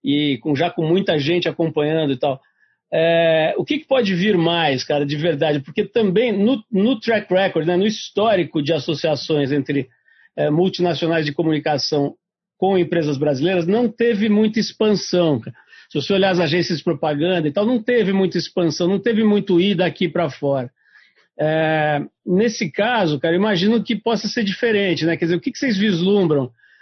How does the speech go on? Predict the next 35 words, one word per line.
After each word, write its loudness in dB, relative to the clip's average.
de -4
possibilidades, 0
além 2
desse -2
canal 0
no 2
México -2
que -6
já 0
tá -2
rodando? 0
Vocês -4
se -2
veem, 0
por 0
exemplo, 2
entrando 2
no 4
mercado 0
americano 0
ou 2
outros 0
países? 0
Como -2
é -2
que -12
tá 0
esse, -2
esse -2
aspecto, -6
é, -8
de -6
expansão -2
via 0
Viacom? -4